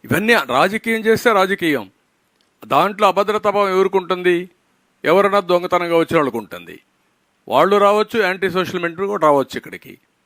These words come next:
కొన్ని కొన్ని స్పష్టంగా మన గు-, ఉద్యోగాలు ఫోర్ పర్సెంట్, yes, they are deserving, we will protect, there is no second thought. ఎందుకు? ఈరోజు ముస్లిమ్స్లో కూడా పేదరికం ఎక్కువ ఉంది.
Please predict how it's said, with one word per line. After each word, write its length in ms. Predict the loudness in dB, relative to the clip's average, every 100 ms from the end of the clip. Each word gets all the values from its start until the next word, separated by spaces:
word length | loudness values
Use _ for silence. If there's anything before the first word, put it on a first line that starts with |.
| _ _ _ _ _ _
కొన్ని 260 | -2 0 0
కొన్ని 400 | 2 0 0 -4 -4 -8 -16 -20 -14
స్పష్టంగా 580 | -2 0 0 0 0 0
మన 160 | 0 -2
గు-, 240 | -4 -4 -4
ఉద్యోగాలు 520 | 2 4 4 2 -2 -6 _ _ _ -2
ఫోర్ 180 | 0 2
పర్సెంట్, 460 | -2 -6 -8 -12 -8
yes, 200 | -6 -6 -8
they 160 | -4 -2
are 180 | -2 -2 -6
deserving, 380 | -2 -2 -4 -12 -6
we 60 |
will 140 | -4 0
protect, 300 | 0 0 -6 _ _ _ _ _ _ _ _ -4
there 100 | 0
is 60 | 2
no 80 |
second 340 | 2 0 -2 -8
thought. 260 | -10 -12 -10 -12 -12 _ _ _ _ _ _ _ _ -4
ఎందుకు? 400 | 0 2 2 2 -2 -4 _ _ _ -6
ఈరోజు 460 | 0 4 4 4 2 0
ముస్లిమ్స్లో 600 | -6 -2 -2 -2 -4 -2 0
కూడా 220 | 2 0 0
పేదరికం 480 | -2 0 -2 -2 -4
ఎక్కువ 340 | -4 0 2
ఉంది. 160 | 2 -4